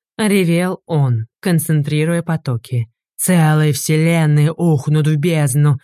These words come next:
и на дне её буду я!»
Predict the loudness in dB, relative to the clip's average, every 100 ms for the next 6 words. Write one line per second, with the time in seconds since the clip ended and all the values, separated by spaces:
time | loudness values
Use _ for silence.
0 | _ -2 2 4 4 2 4 4 4 2
1 | 2 2 2 2 2 2 2 2 2 2
2 | 2 2 2 0 0 0 -2